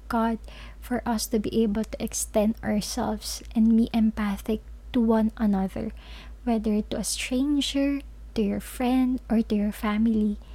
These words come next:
and even to yourself. So, I hope that somehow this will encourage you and give you hope na it's not too late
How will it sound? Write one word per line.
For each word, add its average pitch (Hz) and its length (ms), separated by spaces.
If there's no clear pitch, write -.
and 262 160
even 226 400
to 220 80
yourself. - 640
So, 262 480
I 269 180
hope 247 400
that 240 140
somehow 262 720
this 240 320
will 220 240
encourage 214 800
you 214 400
and 214 180
give 220 240
you 226 140
hope 208 320
na 240 400
it's - 260
not 320 220
too 233 140
late 233 400